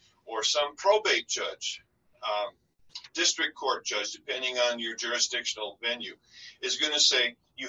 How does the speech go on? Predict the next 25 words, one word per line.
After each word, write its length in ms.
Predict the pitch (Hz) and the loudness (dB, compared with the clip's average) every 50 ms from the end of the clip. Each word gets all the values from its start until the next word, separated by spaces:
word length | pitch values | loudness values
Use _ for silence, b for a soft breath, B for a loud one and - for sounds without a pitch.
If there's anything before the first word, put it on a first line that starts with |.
| - - - | -6 0 2
have 200 | - - - - | 2 2 2 0
to 80 | - 170 | -2 0
establish 760 | 170 170 - - - 139 131 123 120 123 127 127 - - - _ _ _ - - - _ _ _ - - _ _ _ _ - | 2 2 2 2 2 6 6 6 6 6 2 0 0 0 -2 _ _ _ -20 -20 -20 _ _ _ -20 -20 _ _ _ _ -8
New 80 | - 139 | 0 2
Mexico 420 | 151 156 - - 156 151 143 147 - _ _ _ - | 2 4 4 2 0 0 -2 -2 -4 _ _ _ 0
by 140 | 127 131 131 - | 2 2 0 0
clear 360 | - - 160 165 175 185 - | -2 -2 0 2 2 4 2
and 120 | - - | 0 -2
convincing 600 | - - 131 127 139 143 151 - - - 131 - - - | -4 -8 -6 -4 -4 -4 0 0 0 0 -2 -4 -2 0
evidence, 560 | - 160 156 135 127 120 120 120 120 - - | 2 2 2 2 -2 -4 -4 -4 -4 -6 -6
including 400 | 120 - - - - 127 127 - | -8 -8 -8 -4 -4 -4 -2 -2
circumstantial 880 | - - - - - - - - - - - 127 123 120 - - 117 135 | 0 0 0 0 -2 -4 -4 -2 -2 -2 0 0 -2 -2 -2 -4 -2 -2
evidence." 440 | 143 139 - - - - - - - b b b b b b b b b b _ _ - 131 131 131 123 | -2 -2 -4 -6 -12 -14 -14 -14 -14 b b b b b b b b b b _ _ 0 2 2 2 2
And 140 | 117 - | 0 -4
in 200 | - 139 135 131 | -6 -8 -6 -4
the 140 | 127 123 113 | -4 -4 -2
rapture 500 | - 151 175 214 220 - - - - - - | 2 6 6 6 6 6 2 -2 -2 -4 -6
clause 760 | - - - 160 156 151 - 120 113 - 117 117 - - - - 120 120 | -4 0 6 10 12 12 12 10 8 6 2 2 0 0 0 0 -2 -4
of 60 | 117 - - - | -4 0 -2 -2
any 300 | 156 156 156 147 135 - - - 123 | 0 0 -4 -4 -4 -6 -8 -8 -2
estate 460 | 120 - - - 135 135 139 139 _ | 0 0 0 2 0 -2 -2 -2 _
planning 340 | - - 131 - - - 139 - | -4 0 0 0 0 0 0 6
document, 420 | 123 120 123 120 120 - 107 107 _ - | 8 8 8 8 6 0 -16 -20 _ -6
will, 480 | 127 127 127 131 131 131 127 120 - - | -2 0 2 2 2 2 0 -2 -6 -6
trust, 500 | - - 127 123 120 120 - - - | -4 4 8 10 10 10 8 4 0